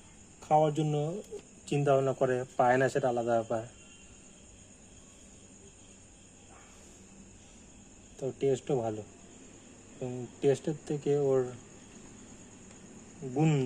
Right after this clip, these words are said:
বেশি ভালো, অনেক উপকার আছে। তো এইভাবে আমাদের পরাগ করা হয়, এটা আমাদের পরাগ করা হলো।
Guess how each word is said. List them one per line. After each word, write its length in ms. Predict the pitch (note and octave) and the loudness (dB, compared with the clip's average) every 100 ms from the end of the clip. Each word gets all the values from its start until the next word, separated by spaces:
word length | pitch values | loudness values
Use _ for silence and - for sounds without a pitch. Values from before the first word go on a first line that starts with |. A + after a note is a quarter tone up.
| A#2+ | 0
বেশি 200 | A2 B2+ G#2 | -2 -2 -4
ভালো, 180 | G2 F#2+ - - - - - - - - - - - - - - | -6 -10 -16 -20 -20 -20 -20 -20 -20 -20 -20 -20 -20 -20 -20 -4
অনেক 160 | C3+ C3+ C3+ | -2 -2 -4
উপকার 340 | B2+ A#2+ B2 A2 | -2 -2 0 0
আছে। 160 | F#2 - - - - - - - - - - - - - - - - - - - - - - - - - - - - - - - C4 - - - - - - - - - - - - - | -4 -12 -18 -20 -20 -20 -20 -20 -20 -20 -20 -20 -20 -20 -20 -20 -20 -20 -20 -20 -20 -20 -20 -20 -20 -20 -20 -20 -20 -20 -20 -20 -20 -20 -20 -20 -20 -20 -20 -20 -20 -20 -20 -20 -20 -16
তো 60 | - C3 | -6 -2
এইভাবে 240 | B2 C#3 D3 | 0 2 2
আমাদের 280 | C3+ B2+ C3+ F3 - - - - - - - - - - - | 0 2 2 2 -6 -18 -20 -20 -20 -20 -20 -20 -20 -20 -6
পরাগ 300 | C3 A#2+ A2+ - - - - - - - - | 0 2 0 -4 -16 -20 -20 -20 -20 -14 -2
করা 160 | A#2 G#2 | 0 0
হয়, 140 | G2 F2+ - - - - - - - - - - | -4 -10 -18 -20 -20 -20 -20 -20 -20 -20 -20 -4
এটা 80 | C3+ | 0
আমাদের 160 | C3+ - | 0 2
পরাগ 180 | B2+ A#2+ | 2 2
করা 120 | B2+ A2 | 0 0
হলো। 160 | G#2+ | -2